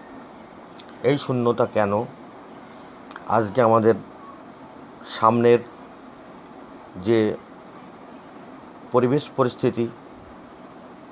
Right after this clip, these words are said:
সেটা যেন অন্ধকার থেকে আরও গাঢ় অন্ধকার হয়ে আসছে। এই বিষয়গুলো কেন?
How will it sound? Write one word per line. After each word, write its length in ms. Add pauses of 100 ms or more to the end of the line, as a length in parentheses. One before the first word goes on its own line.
(160)
সেটা 480 (1400)
যেন 180 (1000)
অন্ধকার 640
থেকে 360 (1160)
আরও 300
গাঢ় 340
অন্ধকার 680
হয়ে 180
আসছে। 420 (3000)
এই 100
বিষয়গুলো 480
কেন? 320